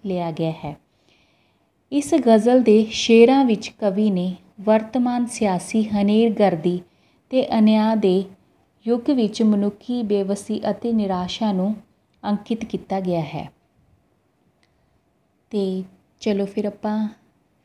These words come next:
ਵਿਆਖਿਆ ਕਰਦੇ ਹਾਂ। ਕੁਛ ਕਿਹਾ ਤਾਂ ਹਨੇਰਾ ਜਰੇਗਾ ਕਿਵੇਂ,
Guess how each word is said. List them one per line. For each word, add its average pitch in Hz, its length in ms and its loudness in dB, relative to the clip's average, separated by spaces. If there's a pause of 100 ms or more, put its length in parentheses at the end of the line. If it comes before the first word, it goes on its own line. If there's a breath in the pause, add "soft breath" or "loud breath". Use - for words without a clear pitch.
(220)
ਵਿਆਖਿਆ 185 480 -4
ਕਰਦੇ 196 380 -4
ਹਾਂ। 311 100 0 (1160)
ਕੁਛ 262 300 -2
ਕਿਹਾ 233 460 -2
ਤਾਂ 254 260 -6
ਹਨੇਰਾ 202 600 0
ਜਰੇਗਾ 202 640 0
ਕਿਵੇਂ, 180 400 -4